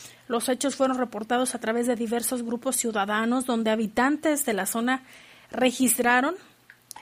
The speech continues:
mediante grabaciones de audio, una fuerte, eh, balacera. Se escuchaban estos intercambios de, de balas y posteriormente hubo una movilización importante de cuerpos de seguridad. Eh, la balacera ocurrió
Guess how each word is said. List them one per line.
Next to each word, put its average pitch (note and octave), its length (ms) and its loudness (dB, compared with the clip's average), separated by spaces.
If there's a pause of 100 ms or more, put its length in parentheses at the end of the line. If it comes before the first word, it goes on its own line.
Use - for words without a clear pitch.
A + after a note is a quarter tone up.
(200)
mediante A3 480 -2
grabaciones A3 800 0
de C4 80 2
audio, A3+ 520 0
una A#3+ 220 0
fuerte, A#3 480 -4 (460)
eh, - 260 -6
balacera. G#3+ 800 0
Se A3+ 140 -4
escuchaban A3+ 520 -4
estos A#3+ 420 -4
intercambios A#3 640 -4
de, G3 180 -8
de G#3+ 300 -4
balas A#3+ 540 2 (280)
y C4 120 -4
posteriormente A#3+ 840 0
hubo A#3+ 220 0
una B3 200 2
movilización A3 800 0
importante B3+ 640 -2
de A3 120 2
cuerpos A3+ 440 0
de G#3 80 -2
seguridad. G3 600 -4 (760)
Eh, A3 280 -2
la A3 120 0
balacera A3+ 540 2
ocurrió A#3+ 680 2